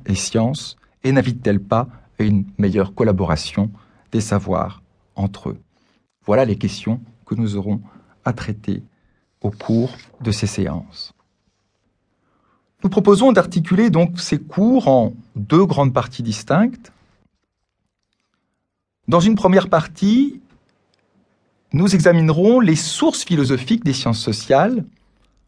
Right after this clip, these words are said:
en passant en revue les quatre grandes filiations et autant de méthodes concurrentes qui nous semblent les plus décisives. Le positivisme, l'herméneutique, la phénoménologie et le marxisme.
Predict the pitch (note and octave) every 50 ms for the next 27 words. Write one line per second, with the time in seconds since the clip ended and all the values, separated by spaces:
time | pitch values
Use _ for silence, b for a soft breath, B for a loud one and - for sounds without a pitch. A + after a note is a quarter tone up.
0 | _ _ _ D#3+ D3 F#3+ F#3 - - A3+ A3 F3+ E3+ E3 E3 F#3+ B3 C#4 F3+ C3+
1 | - - - - A3+ G#3+ A3 - - - - - - D3 C#3+ C3 - - - C#3
2 | C3 C#3 C3 - - - - D3+ G#3+ A3+ b b b b b b b b b b
3 | _ - C3 C3+ C3+ D#3+ D#3+ D#3+ B3 A#3+ G3 C#3+ C3+ C3 C3 B2+ - C#3 B2+ -
4 | - - E3+ D#3+ - C3 A#2 G#2 A#2 B2 D3 D#3 - - - _ _ _ _ _
5 | _ _ - - C3+ A#2+ G#2+ G2+ - - C3 C3 A#2+ G#2 F#2+ - - A#2 A#2 A#2
6 | - - _ - G2+ G#2+ G2+ - - A2 G2 F2+ F2 D#2+ D2 - - - - _
7 | _ _ _ _ _ _ _ _ _ _ _ _ _ _ _ - G#2+ G#2+ A2+ G#2
8 | G2 G2 - - F2+ F2 F#2+ G#2+ D3 E3 - - - - - - _ _ _ _
9 | _ _ _ _ _ _ _ _ - G#2+ A#2+ G#2+ G2 A2+ G2+ F#2+ F2 - - -
10 | G2 - - _ - - _ _ _ _ _ _ _ _ _ _ _ _ _ -
11 | C3 C#3+ C#3+ - B2 A2+ G2+ G2 F#2+ F#2 F2+ F2+ E2 D#2+ F#2 F#2+ G#2+ D3+ - _
12 | _ _ _ _ _ _ _ _ _ _ - A2+ A2 G2+ F#2 F#2 E2 - - -
13 | E2 A#1+ - - - -